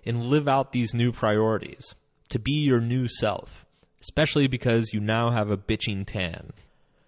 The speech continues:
This whole process, whether done on a secluded island, a cruise ship, out in the woods somewhere, or at a raucous self-help seminar, is essentially just an escapade in adjusting one's values. You leave,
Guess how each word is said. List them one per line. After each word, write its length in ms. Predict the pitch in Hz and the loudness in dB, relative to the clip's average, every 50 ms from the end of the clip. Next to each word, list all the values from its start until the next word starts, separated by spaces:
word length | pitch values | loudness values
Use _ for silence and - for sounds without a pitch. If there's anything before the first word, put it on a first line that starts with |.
| _ _ _ _ _ _ _ | _ _ _ _ _ _ _
This 140 | - 131 - | -4 -4 -2
whole 200 | - 202 202 202 | 0 0 0 0
process, 920 | 202 - - 175 180 165 - - - 85 82 87 95 - - - - - _ | 0 0 0 2 2 0 0 -2 -4 -4 -4 -4 -8 -10 -12 -14 -16 -18 _
whether 260 | - 110 123 120 120 | -2 -2 0 2 2
done 380 | 117 113 127 131 139 147 143 143 | 0 0 0 0 2 0 0 0
on 140 | 135 123 117 | -2 -2 -2
a 60 | 110 | -4
secluded 540 | - - - - - - 143 143 139 131 123 | -4 -4 -8 -6 -2 0 0 2 2 2 2
island, 580 | 117 123 123 123 127 127 123 120 117 120 - - _ _ - | 2 2 2 0 -2 -2 -4 -4 -6 -8 -12 -16 _ _ -20
a 80 | - - | -18 -14
cruise 360 | - - 135 135 135 131 123 | -6 0 2 2 2 2 0
ship, 460 | - - 120 117 113 - - - - _ _ _ - _ - | -2 0 0 0 0 -2 -6 -14 -20 _ _ _ -20 _ -2
out 180 | 127 127 123 - | -2 -2 -2 -2
in 60 | 127 | -4
the 80 | 117 | -4
woods 320 | 104 107 120 120 120 113 - | -2 0 0 0 0 -2 -6
somewhere, 640 | - 120 113 110 107 107 107 107 104 104 104 101 - _ _ _ _ | -4 -4 -4 -4 -2 -4 -2 -2 -2 -4 -4 -6 -10 _ _ _ _
or 160 | - - 104 107 | -4 0 0 0
at 80 | 104 | 0
a 40 | 101 | 0
raucous 540 | 92 98 101 107 120 - - 123 107 - - | 2 2 4 4 2 2 -2 -6 -6 -6 -4
self-help 500 | - 117 113 110 - - 123 117 110 - | -2 0 0 0 0 0 0 0 0 -2
seminar, 580 | - - 104 98 92 90 87 87 87 87 92 92 - - _ _ _ _ _ - | -6 -4 -2 -2 -2 -2 -2 -4 -4 -6 -10 -12 -16 -20 _ _ _ _ _ -10
is 120 | 120 113 | -6 -4
essentially 540 | 123 123 - - - 190 190 - - 175 156 | -4 -4 -2 -2 -2 0 0 2 2 2 2
just 260 | 135 135 151 - - | 2 0 -4 -2 -2
an 120 | 131 120 127 | -2 -2 -2
escapade 680 | 147 147 - - - - - 117 104 104 104 104 98 | -2 -4 -4 -4 -4 -2 -2 -2 0 0 0 0 -2
in 100 | 101 95 | -2 -4
adjusting 540 | 92 90 - - 113 - - - 113 107 104 | -4 -4 -4 -4 -4 -4 -4 -6 -6 -4 -2
one's 280 | 98 98 98 98 90 | -2 -2 -2 -2 -4
values. 680 | 92 92 92 92 90 82 65 58 - - - - - _ _ _ _ _ _ _ _ _ _ _ | -4 -4 -4 -4 -4 -6 -8 -10 -12 -14 -16 -16 -20 _ _ _ _ _ _ _ _ _ _ _
You 120 | - 101 | -6 -4
leave, 520 | 101 107 117 147 160 160 160 160 156 - | -2 0 0 2 2 2 0 0 -2 -4